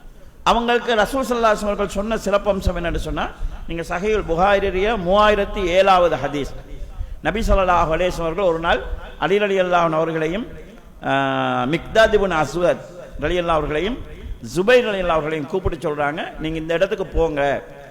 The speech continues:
அங்க ஒரு பெண் இருப்பாள், அந்த பெண்ணிடத்துல ஒரு கடிதம் இருக்குது, நீங்க அதை எடுத்துட்டு வரணும்னு" சொல்லி அனுப்புறாங்க. இவங்க அந்த கடிதத்தை போறாங்க.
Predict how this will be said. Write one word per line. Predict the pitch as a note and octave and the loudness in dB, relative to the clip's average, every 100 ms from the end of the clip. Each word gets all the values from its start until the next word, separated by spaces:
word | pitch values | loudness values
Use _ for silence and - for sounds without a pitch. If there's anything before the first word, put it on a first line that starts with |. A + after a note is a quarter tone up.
| - - | -16 -6
அங்க | D#3+ F#3+ | -2 0
ஒரு | F#3 | 0
பெண் | E3+ F#3 A3 | -2 -4 -2
இருப்பாள், | G#3+ F3 D#3+ D3+ B2+ - | -2 -2 0 0 0 -4
அந்த | D3 E3 | -4 -2
பெண்ணிடத்துல | F3+ G3 G3+ G#3+ A3 | -2 -2 -4 -2 -4
ஒரு | F3 | -2
கடிதம் | E3 F#3 G#3 F3+ | -2 0 -2 -2
இருக்குது, | D#3 D#3+ F#3 G4+ - - | -4 -4 -4 -4 -8 -12
நீங்க | - F3 | -8 -2
அதை | F3 | 2
எடுத்துட்டு | F3+ A#3+ A#3+ G#3 F3 | 4 4 2 2 2
வரணும்னு" | E3+ E3 | 0 -4
சொல்லி | - G#3 | -6 -2
அனுப்புறாங்க. | D#3 E3 D#3+ B2+ G#2 - - - - - | -2 -2 -4 -4 -6 -12 -12 -12 -12 -4
இவங்க | G3+ A#3 | 0 4
அந்த | A3 | 2
கடிதத்தை | G3+ G#3 C4 C4 | 2 2 2 0
போறாங்க. | G3+ F#3+ A#3 F#3+ B2 | -2 0 2 4 2